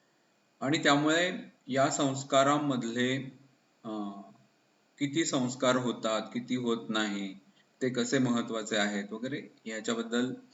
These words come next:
बरीच चर्चा होते. आजचा जर विचार केला तर त्यातले दोन किंवा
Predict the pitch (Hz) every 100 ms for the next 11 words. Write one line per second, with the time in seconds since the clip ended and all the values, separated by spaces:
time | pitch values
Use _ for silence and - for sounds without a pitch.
0 | - - _ 110 117 131 127 113 104 110
1 | 107 101 110 131 - _ _ _ _ _
2 | _ _ _ - 117 117 - 151 139 175
3 | 160 131 143 151 147 143 139 143 143 135
4 | 123 139 143 139 113 107 123 139 135 -
5 | - - 123